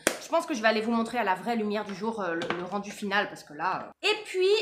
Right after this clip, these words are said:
alors, je voulais tester ce petit coffret, euh, Fenty Beauty, vous savez, avec l'highlighter Diamond Bomb et le gloss. Je pense que l'highlighter, je vais pas le tester aujourd'hui parce que non, je vais juste tester le gloss.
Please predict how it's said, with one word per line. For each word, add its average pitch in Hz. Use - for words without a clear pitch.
alors, 254
je 277
voulais 392
tester 381
ce 339
petit 330
coffret, 349
euh, 240
Fenty 294
Beauty, 277
vous -
savez, 277
avec 269
l'highlighter 233
Diamond 220
Bomb 240
et 202
le 196
gloss. 214
Je 254
pense 508
que -
l'highlighter, 294
je -
vais 254
pas 285
le 294
tester 294
aujourd'hui 233
parce -
que 180
non, -
je 202
vais 262
juste -
tester 269
le 220
gloss. 196